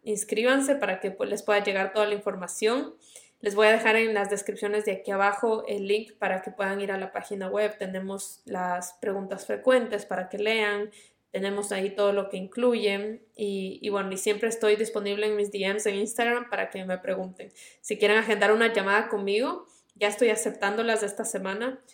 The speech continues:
Solo tienen que mandarme un mensajito y, y hacemos una videollamada por Instagram.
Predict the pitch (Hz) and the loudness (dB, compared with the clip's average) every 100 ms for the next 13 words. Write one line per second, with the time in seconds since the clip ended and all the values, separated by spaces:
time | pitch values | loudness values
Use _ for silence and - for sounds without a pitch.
0 | _ - 214 214 214 214 208 190 190 202 | _ -2 -2 2 0 2 0 0 -4 -4
1 | 190 208 214 196 190 - 254 247 233 - | -2 -2 -2 -4 -6 -6 -4 -2 -2 -4
2 | 196 190 185 - - 202 190 202 202 202 | -6 -8 -8 -12 -8 -6 -4 -2 -2 0
3 | 202 202 190 190 185 180 185 185 196 208 | 0 -2 0 -2 -4 -6 -6 -6 -6 -8
4 | - 190 196 202 | -8 -10 -10 -12